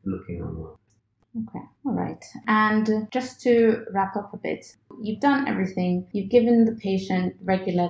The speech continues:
Speaker 2: nebulizers. You've given them magnesium and aminophylline, and they've improved quite a lot. So they're on the ward. When do you consider them for discharge?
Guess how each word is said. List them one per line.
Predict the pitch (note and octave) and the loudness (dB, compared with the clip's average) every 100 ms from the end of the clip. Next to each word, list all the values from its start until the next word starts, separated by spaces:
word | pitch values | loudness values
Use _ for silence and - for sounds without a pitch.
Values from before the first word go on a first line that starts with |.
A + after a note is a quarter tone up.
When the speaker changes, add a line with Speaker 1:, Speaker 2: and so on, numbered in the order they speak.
| - | 0
Speaker 2:
nebulizers. | F3 E3 D#3+ E3 D#3+ D#3+ E3+ E3 - G3+ | -2 0 -2 -4 -6 -6 -6 -6 -8 -8
You've | G3 | 0
given | A3 G#3+ G3+ | 2 2 2
them | F#3+ F3+ F3+ F3 - | 2 4 2 0 -6
magnesium | F3+ E3+ E3+ E3 D#3+ E3 D#3+ | -4 -2 -2 -4 -6 -8 -8
and | D#3 - | -10 -10
aminophylline, | E3+ D#3+ D#3+ - E3 D#3+ - | -10 -10 -12 -10 -6 -6 -6
and | E3+ D#3+ D#3+ - - | -6 -6 -6 -8 -4
they've | E3+ E3 - | -2 -2 -4
improved | D#3+ - E3+ E3 D#3+ - - - - | -6 -6 -6 -6 -8 -18 -20 -20 -10
quite | D#3+ D#3 | -8 -6
a | D#3+ | -6
lot. | D3+ - | -6 -6
So | E3+ | -6
they're | E3+ F#3+ F#3+ F#3+ A#3 | -2 0 0 0 4
on | A#3+ | 6
the | A3+ | 6
ward. | F#3 F3 F3 E3+ E3+ - _ | 4 4 4 2 -2 -16 _
When | F#3 G3+ A3 A3+ A3 - - | -6 0 6 8 8 4 -2
do | F#3+ | -2
you | F#3 F#3 F#3 F3 - | 0 0 -2 -4 -4
consider | F3 E3+ - E3 E3 F3 | -4 -2 -2 -4 -4 -6
them | E3+ E3 | -6 -8
for | - | -8
discharge? | - D#3+ - E3+ - - | -10 -12 -10 -12 -14 -18